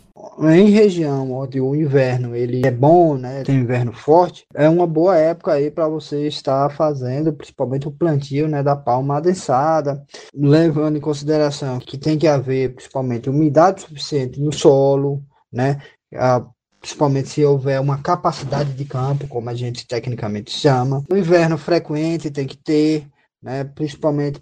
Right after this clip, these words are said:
porque isso vai favorecer o enraizamento. Favorecendo o enraizamento e tendo um,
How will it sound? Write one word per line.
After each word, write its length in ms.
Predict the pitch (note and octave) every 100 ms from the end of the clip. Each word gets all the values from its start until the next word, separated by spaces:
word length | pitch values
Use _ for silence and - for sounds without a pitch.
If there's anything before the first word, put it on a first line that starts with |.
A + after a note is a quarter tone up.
| -
porque 300 | C4+ C4+ G#4
isso 400 | F#3 D#3+ - D3+
vai 240 | D3 D#3
favorecer 760 | C#3+ E3 F3+ F#3+ F3+ D#3+ - F3
o 340 | D3+ D#3+ D3+
enraizamento. 960 | E3 G#3 G3 G3+ F#3+ G#3+ G#3+ F#3 G#3 - -
Favorecendo 720 | G3 G#3 G#3+ F#3+ - D#3+ D3+
o 80 |
enraizamento 1080 | C#3+ C#3+ C#3 B2 C3 B2+ C#3+ G3+ G#3+ C#3 B2+ _ _ _ _ -
e 220 | E3+ E3
tendo 300 | D3 D#3+ D3+
um, 420 | D3 C#3+ C3 B2+